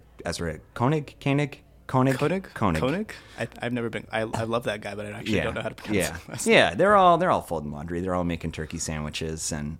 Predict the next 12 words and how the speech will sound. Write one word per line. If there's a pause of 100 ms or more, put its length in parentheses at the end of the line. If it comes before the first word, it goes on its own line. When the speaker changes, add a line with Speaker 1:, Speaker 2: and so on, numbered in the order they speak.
(140)
Speaker 1:
uh,
let's,
let's
talk
about
that.
Let's
bring
that
to
the
forefront.